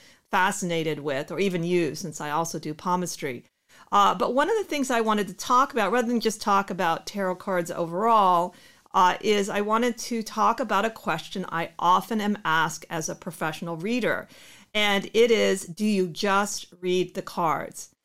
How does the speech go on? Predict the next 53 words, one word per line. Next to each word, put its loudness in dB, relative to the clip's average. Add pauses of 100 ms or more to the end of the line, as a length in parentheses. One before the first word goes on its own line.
(160)
Now, 0
first 2
of 0
all, 4
make 0
sure 2
when -2
someone -2
asks 0
you -4
that -2
question -4
that -2
you -2
know 4
what 2
they're -6
asking, -4
because -4
there's -8
actually 0
two -4
things 0
people -6
are 0
asking. -2 (320)
And 0
I 0
found 4
that 4
out 4
by 0
chance. -6
One 2
is 0
they 0
just -2
wanna 2
know 4
if -2
you 0
do 0
other -2
things. -12 (300)
Like, -6
do -6
you 4
do 0
healing? 0
Do -8
you -4
have 0
products? 0